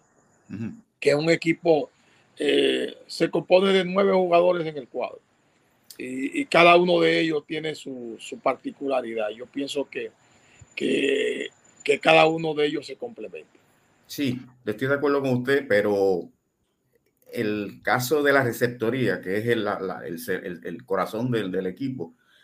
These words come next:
Speaker 1: es un punto bien neurálgico. Muchos equipos han tenido estrellas en las demás posiciones y cuando tienen un, tienen una falla en la receptoría, que aquí no la debe de tener porque tienes a Mejía.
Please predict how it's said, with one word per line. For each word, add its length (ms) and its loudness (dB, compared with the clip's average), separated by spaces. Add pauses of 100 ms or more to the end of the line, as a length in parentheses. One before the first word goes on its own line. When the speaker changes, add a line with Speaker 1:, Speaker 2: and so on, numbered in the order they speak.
(160)
Speaker 1:
es 160 -8
un 300 2
punto 380 -2
bien 400 -2
neurálgico. 800 0 (340)
Muchos 260 2
equipos 440 -2
han 160 -2
tenido 420 2
estrellas 500 0
en 80 2
las 120 0
demás 280 -2
posiciones 520 -4
y 60 -14
cuando 480 -4
tienen 400 0
un, 440 -2 (240)
tienen 280 -2
una 140 2
falla 280 2
en 60 0
la 80 4
receptoría, 640 -2 (580)
que 80 -2
aquí 260 -2
no 120 0
la 120 8
debe 160 6
de 120 4
tener 220 0
porque 180 0
tienes 240 0
a 120 2
Mejía. 580 -2